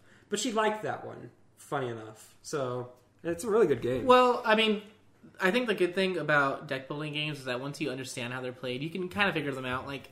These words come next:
Speaker 2: there's things like Dominion where you have a limited amount of buys per turn, and then you, that's, like, another factor into it. Um,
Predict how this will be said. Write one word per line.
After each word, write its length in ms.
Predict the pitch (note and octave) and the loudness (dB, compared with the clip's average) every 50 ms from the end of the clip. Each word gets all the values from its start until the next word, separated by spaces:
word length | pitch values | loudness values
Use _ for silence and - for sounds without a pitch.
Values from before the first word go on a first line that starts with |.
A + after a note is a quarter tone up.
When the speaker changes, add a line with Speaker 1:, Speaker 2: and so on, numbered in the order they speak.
| - | -2
Speaker 2:
there's 180 | G#3 G#3 G#3+ G#3 | 2 2 2 2
things 180 | - A#3 G#3+ | 2 0 2
like 120 | G#3 F#3+ - | 2 2 2
Dominion 500 | - D#3+ D3+ D3+ D3+ E3 E3+ F3 F3 D3+ | 2 0 2 2 2 4 2 2 2 2
where 320 | C#3+ C#3 C#3 C3+ C3 C3 - - - - _ | 0 0 0 0 -2 -4 -8 -16 -20 -12 _
you 140 | - D#3 D3 | 2 4 4
have 120 | D3 C3+ | 4 4
a 100 | C3+ C3 B2+ | 4 0 0
limited 340 | A#2+ C3+ C3+ C3+ C3 C3 | 0 -2 -4 -4 -4 -4
amount 220 | C3 B2+ B2+ B2 B2 | -4 -4 -4 -4 -6
of 80 | A#2+ A#2 - - - | -6 -8 -12 -16 -18
buys 480 | - B2+ - B2+ A#2 A#2+ B2+ C#3 C#3 - | -10 -4 -2 0 0 0 0 -2 -4 -4
per 160 | - F3+ D#3+ | -2 -2 -2
turn, 380 | - - E3 D#3+ D#3+ E3 E3+ | -2 -2 -2 0 0 0 -2
and 220 | D3+ C3 C3 B2 A#2+ - - _ | -4 -6 -8 -10 -12 -14 -14 _
then 220 | - D3 C3 B2+ C3+ | -4 -4 -2 -2 -2
you, 140 | C3+ C3 C3 | -2 -2 -2
that's, 180 | B2+ B2+ C3 C3 | -2 -4 -4 -4
like, 100 | C#3 A#2+ | -4 -4
another 240 | - B2 B2 B2 B2 | -4 -4 -4 -4 -6
factor 440 | A#2+ - B2 A#2+ B2 - - C3+ C3 | -6 -6 -6 -6 -6 -8 -8 -8 -6
into 280 | C3 C3+ C3+ C3+ - C#3+ | -6 -8 -8 -8 -6 -6
it. 300 | C#3 C#3+ D3 C#3+ - - _ _ - _ _ _ _ - | -6 -6 -6 -8 -12 -16 _ _ -20 _ _ _ _ -6
Um, 600 | C#3+ B2+ A#2 A#2 A2+ A2+ A2+ A2 A2+ A2+ C3+ - | -4 -2 -2 -2 -4 -6 -6 -10 -12 -14 -16 -16